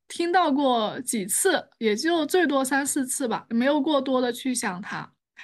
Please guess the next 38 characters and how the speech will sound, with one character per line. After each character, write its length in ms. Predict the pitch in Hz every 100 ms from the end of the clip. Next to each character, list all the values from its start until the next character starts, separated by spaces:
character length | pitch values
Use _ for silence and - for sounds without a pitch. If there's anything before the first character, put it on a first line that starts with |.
| -
然 100 | 247
后 320 | 254 349 269 - - _
当 220 | 320 330 320
你 180 | 233
说 260 | - 302 277
到 180 | 302 277
这 120 | 285
个 340 | 240 196 123 - _ _ _ _
如 100 | 294
何 140 | 349
把 180 | 320 226
自 120 | 247
己 120 | 254 240
再 140 | 254
养 200 | 226 185
育 140 | 233
一 60 | 208
遍 200 | 226 220
的 120 | 208
时 160 | 226 185
候， 360 | 202 208 180 - _ -
我 160 | 247
第 220 | 262 320
一 60 | 349
反 320 | 349 220 190
应， 140 | 226 220
脑 180 | 180
子 120 | 202 233
里 100 | 226
第 140 | 240
一 60 | 247
反 240 | 220 190
应 60 | 214
想 220 | 202 190
到 140 | 214
的 80 | 214
就 160 | 220 226
是， 440 | - - 220 180